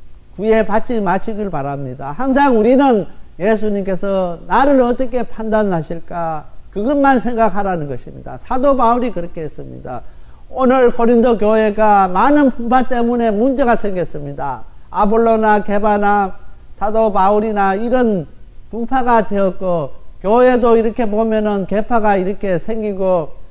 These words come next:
갈라지는 것을 볼 수 있는 것처럼 이 고린도 교회도 그런 문제가 생겼습니다. 그래서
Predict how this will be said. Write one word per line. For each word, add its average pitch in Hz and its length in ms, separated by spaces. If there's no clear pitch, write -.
갈라지는 208 540
것을 196 340
볼 214 240
수 220 120
있는 185 260
것처럼 165 640
이 262 160
고린도 254 540
교회도 240 340
그런 254 300
문제가 240 360
생겼습니다. 147 640
그래서 277 540